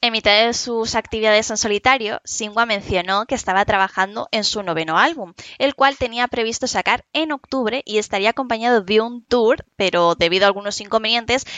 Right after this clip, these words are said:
el álbum salió al mercado en marzo de dos mil ocho. Debido a esto, lanzaron un álbum recopilatorio llamado Winter Story two thousand seven. Para celebrar su décimo aniversario, Shinhwa realizó un concierto y presentaron su noveno álbum llamado Volume nine.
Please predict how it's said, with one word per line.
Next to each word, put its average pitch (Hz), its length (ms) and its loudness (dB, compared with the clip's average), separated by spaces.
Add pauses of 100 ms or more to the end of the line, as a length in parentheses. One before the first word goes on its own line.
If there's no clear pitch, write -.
el 262 120 4
álbum 262 220 4
salió 240 260 -2
al 240 80 2
mercado 233 440 2 (120)
en 190 160 -8
marzo 208 360 -4
de 254 100 4
dos 185 160 0
mil 185 180 -6
ocho. - 320 -10 (380)
Debido 208 360 2
a 226 120 6
esto, 269 260 -2
lanzaron 208 420 -4
un 214 120 -8
álbum 208 320 0
recopilatorio 233 840 0
llamado 220 540 2
Winter 254 420 -2
Story 240 460 0 (140)
two 214 120 -4
thousand 202 460 -4
seven. 240 440 -2 (540)
Para 214 240 4
celebrar 208 400 0
su 240 160 -6
décimo 220 320 -4
aniversario, 226 800 0 (200)
Shinhwa 247 440 0
realizó 233 600 2
un 285 220 4
concierto 277 640 2
y 277 140 -2
presentaron 262 560 -2
su 226 180 -4
noveno 202 400 0
álbum 240 380 2
llamado 208 440 4
Volume 240 540 0
nine. 156 280 -6